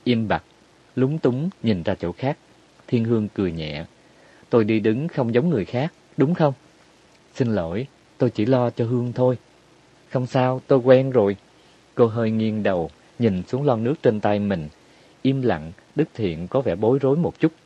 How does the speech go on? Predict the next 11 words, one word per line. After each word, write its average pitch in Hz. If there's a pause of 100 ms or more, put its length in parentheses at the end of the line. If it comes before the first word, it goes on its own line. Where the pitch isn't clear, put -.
(200)
Anh 107
ta 101
nhỏ 90
giọng. 90 (1300)
"Lúc 135
này 87 (160)
Hương 123
vẫn 101
bình 104
thường 92
chứ?" 151